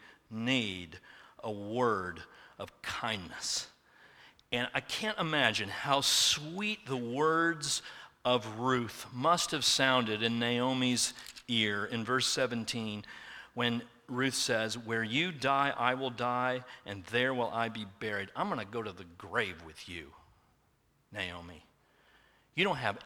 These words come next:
anybody else in your life, but even at the end, when no one's around, I'm gonna be there. There's only one thing that's gonna separate me from you,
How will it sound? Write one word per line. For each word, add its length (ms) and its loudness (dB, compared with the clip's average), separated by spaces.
anybody 680 2
else 460 -2
in 140 -4
your 160 0
life, 580 -4
but 120 -6
even 220 4
at 120 2
the 200 2
end, 200 4
when 120 0
no 120 4
one's 200 0
around, 440 0
I'm 180 -4
gonna 180 -8
be 160 -12
there. 260 -14
There's 180 -2
only 200 4
one 400 6
thing 260 4
that's 160 2
gonna 160 2
separate 500 4
me 180 0
from 240 -8
you, 220 -6